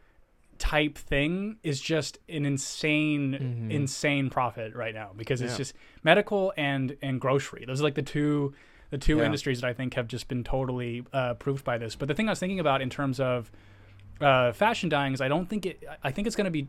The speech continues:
Speaker 1: it, it's just, I think that what I'm hoping is that it'll, it'll be this realignment of, um, okay, so,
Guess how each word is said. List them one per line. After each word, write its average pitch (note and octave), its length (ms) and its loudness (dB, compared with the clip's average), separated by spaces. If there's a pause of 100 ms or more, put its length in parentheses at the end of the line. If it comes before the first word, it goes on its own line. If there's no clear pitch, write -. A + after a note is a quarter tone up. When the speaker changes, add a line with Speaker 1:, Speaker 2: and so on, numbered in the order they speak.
Speaker 1:
it, D3+ 80 -4
it's F3+ 160 -2
just, F3 220 -4
I D#3 40 -2
think F#3+ 200 -2
that G#3+ 140 -4 (160)
what D#3+ 120 2
I'm D3+ 80 2
hoping D3 800 0
is C3 100 -8
that C3 120 -2
it'll, C#3 300 -2
it'll C#3+ 340 2
be C#3+ 120 4
this C#3 200 -2
realignment C3+ 760 0
of, A#2+ 360 -4 (680)
um, C3+ 460 2 (380)
okay, F3+ 300 4
so, D#3 460 0